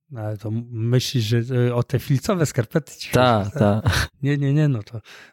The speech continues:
Speaker 1: w głównie to, to można i tak, i bez tych skarpet, no, ale głównie chodzi o to, żeby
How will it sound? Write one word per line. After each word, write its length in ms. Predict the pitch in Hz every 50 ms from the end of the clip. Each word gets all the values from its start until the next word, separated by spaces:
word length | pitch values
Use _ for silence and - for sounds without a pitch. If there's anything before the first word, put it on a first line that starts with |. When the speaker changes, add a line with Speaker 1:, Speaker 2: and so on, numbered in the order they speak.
| _ _
Speaker 1:
w 100 | 127 123
głównie 360 | 120 139 175 180 190 214 208 196
to, 160 | 196 208 190
to 120 | 190 - _ _ _
można 560 | 175 151 143 143 170 190 190 175 202 196 185
i 140 | 151 151 143
tak, 340 | - - 156 170 185 - _ -
i 480 | 208 185 180 180 185 185 185 185 180 165 _ _ _ _ _ _ _ _ _ _ _ _ _ _
bez 260 | - 185 180 151 - -
tych 180 | - 139 -
skarpet, 580 | - - - 139 123 117 - - - 107 - -
no, 100 | 117 120 135
ale 220 | 143 147 147 143 135
głównie 600 | 127 131 139 147 139 120 170 165 147 165 165 151
chodzi 320 | 123 160 147 127 131 143
o 80 | 143 147
to, 140 | - - 147
żeby 400 | 139 147 135 139 139 143 147